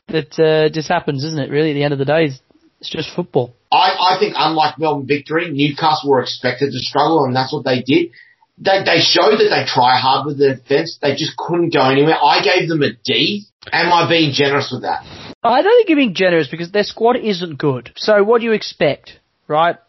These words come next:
Speaker 1: Like, they didn't come last. That's an F. I think D is fair. I'm gonna go a D too.
Speaker 2: Let's go to Perth Glory.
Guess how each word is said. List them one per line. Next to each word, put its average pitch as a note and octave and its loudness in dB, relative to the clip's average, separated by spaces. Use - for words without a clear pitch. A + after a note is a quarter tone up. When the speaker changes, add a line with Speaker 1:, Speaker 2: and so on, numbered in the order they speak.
Speaker 1:
Like, D#3 0
they E3+ 0
didn't G#3+ 0
come G3+ 0
last. E3+ 2
That's F#3+ 0
an F3+ -4
F. D#3+ 2
I E3+ -14
think E3 -6
D D3+ 2
is C3+ 0
fair. C3 0
I'm E3+ 4
gonna F#3+ 0
go F3 4
a D3+ 4
D C#3+ 0
too. B2+ -4
Speaker 2:
Let's A#3 2
go G#3 4
to F#3 0
Perth F#3+ 2
Glory. D3 2